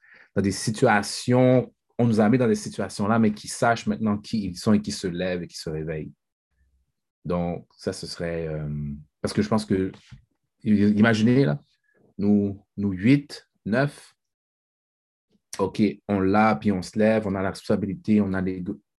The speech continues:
sais, on, on est, on sait qui nous sommes, on peut faire de grandes choses. Donc, euh, moi, c'est ça mon, mon rêve. Six heures quatre,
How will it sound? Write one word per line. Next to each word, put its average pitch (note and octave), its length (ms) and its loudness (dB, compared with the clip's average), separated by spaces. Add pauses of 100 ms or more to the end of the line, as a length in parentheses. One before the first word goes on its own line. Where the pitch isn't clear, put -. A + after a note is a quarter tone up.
sais, A#2+ 300 -2
on, G2+ 200 2 (180)
on G#2 180 6
est, A#2 180 0
on G#2 100 0
sait B2 260 0
qui C3 180 2
nous G#2+ 140 4
sommes, B2 500 -6 (1500)
on E2+ 180 -6
peut E2 140 -12
faire F2+ 160 -4
de E2+ 40 -4
grandes D#2+ 200 -6
choses. - 500 -12 (680)
Donc, F#2+ 280 2
euh, E2+ 540 -2 (320)
moi, F#2 100 -4
c'est - 140 -8
ça F2 140 -8
mon, D#2+ 300 -6 (380)
mon E2 140 -6
rêve. D#2+ 340 -16 (1600)
Six G#2+ 260 2
heures G#2+ 160 4
quatre, C#3 480 2